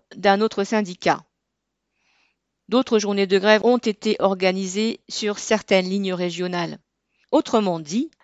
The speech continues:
alors que les revendications salariales sont partagées par l'ensemble des grévistes, voire par l'ensemble des travailleurs,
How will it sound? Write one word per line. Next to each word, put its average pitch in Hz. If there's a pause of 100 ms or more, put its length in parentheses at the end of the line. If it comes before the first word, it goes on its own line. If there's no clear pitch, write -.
alors 262
que 254
les 214
revendications 240
salariales 190
sont 160
partagées 185
par 147
l'ensemble 185
des 156
grévistes, 226 (340)
voire 190
par 156
l'ensemble 170
des 160
travailleurs, 190